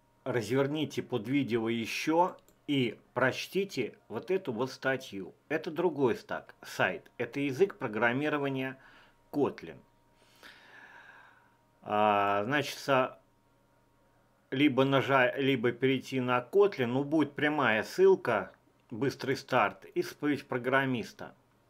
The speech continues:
А, статья называется "Выбираем язык программирования на сто процентов правильно".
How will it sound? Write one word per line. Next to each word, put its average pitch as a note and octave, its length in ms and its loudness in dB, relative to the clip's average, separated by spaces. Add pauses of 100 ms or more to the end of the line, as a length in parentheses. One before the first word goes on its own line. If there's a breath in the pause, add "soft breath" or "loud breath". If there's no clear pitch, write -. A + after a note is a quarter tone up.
(960 loud breath)
А, A2 380 2
статья D3 460 0
называется B2 680 2
"Выбираем B2 580 2
язык A#2+ 320 -4
программирования A#2 840 0
на A2+ 140 -2
сто - 180 -4
процентов A2+ 640 -6
правильно". F3+ 640 2